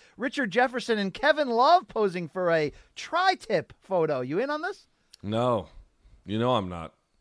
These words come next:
Speaker 1: Jake,
Speaker 2: I
Speaker 1: can you
Speaker 2: don't
Speaker 1: zoom
Speaker 2: like,
Speaker 1: in on
Speaker 2: listen,
Speaker 1: the
Speaker 2: I tolerate it 'cause it's your thing.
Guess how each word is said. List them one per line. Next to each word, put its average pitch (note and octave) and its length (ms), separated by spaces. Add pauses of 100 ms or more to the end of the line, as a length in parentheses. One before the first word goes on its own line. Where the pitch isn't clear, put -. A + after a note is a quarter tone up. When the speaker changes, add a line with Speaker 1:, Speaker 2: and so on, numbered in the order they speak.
(560)
Speaker 1:
Jake, F#3+ 260
Speaker 2:
I A#3+ 80
Speaker 1:
can - 20
you F4 60
Speaker 2:
don't E4 80
Speaker 1:
zoom A3 80
Speaker 2:
like, G3+ 160
Speaker 1:
in A3 80
on G#3 120
Speaker 2:
listen, G#3 220
Speaker 1:
the C#3+ 100
Speaker 2:
I G3 140
tolerate G3+ 560
it G#3 100
'cause C#3+ 220
it's C3 140
your C#3+ 200
thing. C#3 420